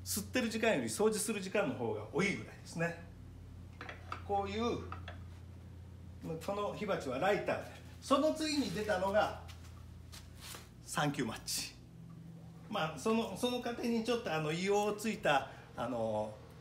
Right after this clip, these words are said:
マッチとかいうのもあるんですけど、あの、そういうようなもんで、こ-、こっちは火鉢。ほいで、タバコっていうのが、あの、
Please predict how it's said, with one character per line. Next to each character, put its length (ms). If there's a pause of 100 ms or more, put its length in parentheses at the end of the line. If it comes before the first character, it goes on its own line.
(520)
マ 80
ッ 140
チ 160
と 100
か 100
い 40
う 40
の 80
も 140
あ 80
る 60
ん 100
で 80
す 100
け 80
ど、 280 (760)
あ 80
の、 140
そ 180
う 60
い 40
う 40
よ 60
う 40
な 80
も 100
ん 80
で、 140 (160)
こ-、 180 (120)
こ 80
っ 80
ち 100
は 180 (640)
火 100
鉢。 260 (120)
ほ 80
い 20
で、 100 (480)
タ 120
バ 160
コ 120
っ 80 (160)
て 100
い 120
う 160
の 140
が、 340 (1120)
あ 120
の、 760